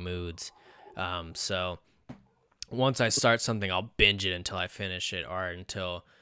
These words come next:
wherever it stops in terms of animating, you know? So,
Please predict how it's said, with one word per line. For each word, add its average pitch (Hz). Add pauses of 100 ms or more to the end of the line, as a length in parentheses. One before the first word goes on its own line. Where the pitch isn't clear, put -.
(420)
wherever 92
it 80
stops -
in 95
terms 95
of 87
animating, 85
you 82
know? 82
So, 85